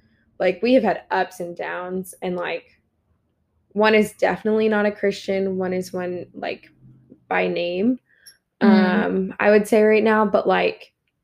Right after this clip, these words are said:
Speaker 1: there is this, like, desire for the other to be great.
Speaker 2: Yeah.
Speaker 1: And I don't know, that could be,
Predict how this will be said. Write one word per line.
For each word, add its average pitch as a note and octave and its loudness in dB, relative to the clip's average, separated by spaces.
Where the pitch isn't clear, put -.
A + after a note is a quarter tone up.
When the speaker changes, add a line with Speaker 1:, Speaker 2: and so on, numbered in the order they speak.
Speaker 1:
there A3+ 6
is A3+ 6
this, G3+ -2
like, - -8
desire F3 -2
for G3 0
the F3+ -4
other E3 -4
to - -12
be - -14
great. - -12
Speaker 2:
Yeah. G#3 -2
Speaker 1:
And F3 -2
I - -12
don't A#3 -4
know, A#3+ 4
that - -4
could F3+ -10
be, - -6